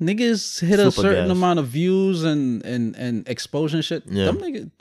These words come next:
Speaker 1: I've seen it. Niggas, niggas
Speaker 2: Yeah.
Speaker 1: get
Speaker 2: And if you already a
Speaker 1: entitled
Speaker 2: creep
Speaker 1: to.
Speaker 2: and you got access to all these women in your D Ms,
Speaker 1: It intensifies that
Speaker 2: it inten-,
Speaker 1: creeping.
Speaker 2: because now,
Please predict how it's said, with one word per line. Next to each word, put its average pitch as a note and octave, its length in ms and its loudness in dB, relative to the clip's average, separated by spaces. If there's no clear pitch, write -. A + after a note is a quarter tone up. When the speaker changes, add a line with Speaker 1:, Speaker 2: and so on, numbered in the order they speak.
Speaker 1:
I've A3+ 220 -4
seen A#3 260 -6
it. G2+ 100 -6
Niggas, F3 380 -6
niggas G2+ 220 0
Speaker 2:
Yeah. F#2 40 -4
Speaker 1:
get G2+ 300 -4
Speaker 2:
And F3 140 4
if G#3 100 8
you D4+ 140 4
already G#3+ 400 2
a - 20 2
Speaker 1:
entitled B2+ 260 0
Speaker 2:
creep G3+ 180 -2
Speaker 1:
to. G2 120 -10
Speaker 2:
and B2 140 -6
you F3+ 80 -6
got D#3+ 320 -4
access C#3+ 400 -6
to - 80 -10
all A#2 240 -10
these B2 160 -12
women A#2+ 220 -10
in A2 60 -10
your A2 120 -8
D G#2 220 -8
Ms, A2+ 420 -10
Speaker 1:
It E3 200 -2
intensifies B2 880 -2
that G2+ 160 -2
Speaker 2:
it A#2 80 -4
inten-, A2 40 -6
Speaker 1:
creeping. - 240 -2
Speaker 2:
because A#2+ 320 -2
now, C#3 240 0